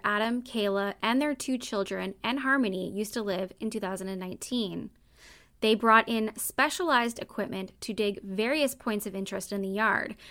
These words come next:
However, they have not released any information with regards to what they found,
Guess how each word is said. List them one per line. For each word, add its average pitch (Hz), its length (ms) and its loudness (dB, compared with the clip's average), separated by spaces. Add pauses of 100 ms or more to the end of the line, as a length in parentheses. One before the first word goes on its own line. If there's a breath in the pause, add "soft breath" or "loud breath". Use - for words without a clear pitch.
(240 loud breath)
However, 233 580 4
they 226 160 2
have 220 240 0
not 220 260 6
released 233 420 0
any 277 300 4
information 202 680 -2
with 202 220 -2
regards 196 460 -2
to 220 120 -2
what 196 200 -2
they 190 120 -2
found, 240 540 4